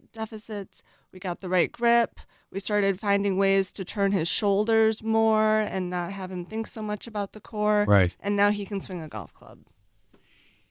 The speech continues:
Speaker 2: Do you, do you have any idea, and again, this will be the last Doctor Phil moment, I, pro-, I, I promise you, but do you have any idea, um, how you're opening doors for these kids, how they're now able to go out and play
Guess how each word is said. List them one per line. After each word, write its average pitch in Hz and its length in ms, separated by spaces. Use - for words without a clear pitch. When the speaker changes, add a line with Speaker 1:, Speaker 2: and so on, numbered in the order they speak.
Speaker 2:
Do 135 140
you, 131 80
do 123 140
you 170 120
have 147 200
any 170 320
idea, 123 440
and 110 100
again, 101 260
this 101 320
will 143 60
be 131 100
the 110 140
last 104 420
Doctor 104 300
Phil 101 240
moment, 98 340
I, 92 120
pro-, - 180
I, 110 300
I 113 40
promise 113 600
you, 87 120
but 127 160
do 160 100
you 175 60
have 123 200
any 135 320
idea, 104 640
um, 87 460
how 117 180
you're 101 240
opening 104 380
doors 87 300
for 113 100
these 110 220
kids, 110 360
how - 140
they're 113 280
now 113 340
able 117 300
to - 160
go 90 160
out 90 160
and 87 120
play 101 500